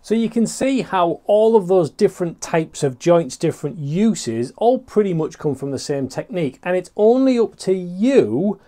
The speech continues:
how you change any joint that you know to make fit into what to do next.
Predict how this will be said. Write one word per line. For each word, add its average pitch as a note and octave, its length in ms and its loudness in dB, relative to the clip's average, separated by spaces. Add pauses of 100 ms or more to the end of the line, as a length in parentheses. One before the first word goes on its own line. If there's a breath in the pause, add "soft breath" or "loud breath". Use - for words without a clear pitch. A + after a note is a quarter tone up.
(200 soft breath)
how A3 380 -4
you G#3 320 -6
change G3+ 800 0 (140)
any G#3+ 360 0
joint F#3 320 2
that D3+ 160 -4
you D#3+ 200 -4
know D3+ 680 0 (260 soft breath)
to G3+ 140 -2
make A#3 360 0
fit - 440 -2
into F3 280 -2
what C#3+ 280 -4
to D#3 80 -4
do C3 200 0
next. - 540 -6